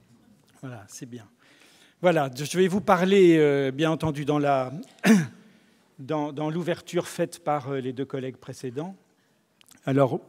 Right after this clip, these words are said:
évaluation psychologique, j'ai, je regrette presque un petit peu d'avoir utilisé ce terme, mais on va,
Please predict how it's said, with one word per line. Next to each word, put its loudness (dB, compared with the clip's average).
évaluation 2
psychologique, -4
j'ai, -4
je -16
regrette -4
presque -4
un -2
petit -8
peu 0
d'avoir -4
utilisé -4
ce -6
terme, -2
mais -4
on -6
va, -4